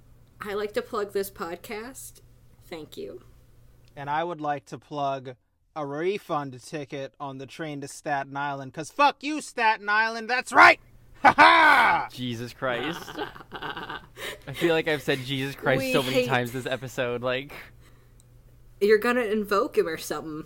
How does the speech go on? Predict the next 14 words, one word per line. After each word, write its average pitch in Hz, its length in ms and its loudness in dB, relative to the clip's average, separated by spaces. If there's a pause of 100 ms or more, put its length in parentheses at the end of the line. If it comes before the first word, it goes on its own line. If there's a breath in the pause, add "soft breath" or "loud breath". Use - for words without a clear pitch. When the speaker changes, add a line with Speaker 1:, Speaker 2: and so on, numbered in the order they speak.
(100)
Speaker 1:
Is 170 140 -10
that 190 100 -4
how 220 140 -4
that 220 160 -2
works? - 560 -2 (880 soft breath)
It's 185 180 -2
not, 220 180 -2
is 196 120 4
it 208 60 4
like 202 140 2
a 214 60 2
Beetlejuice 226 480 6
situation? 285 880 -4
<laughs> 311 240 -8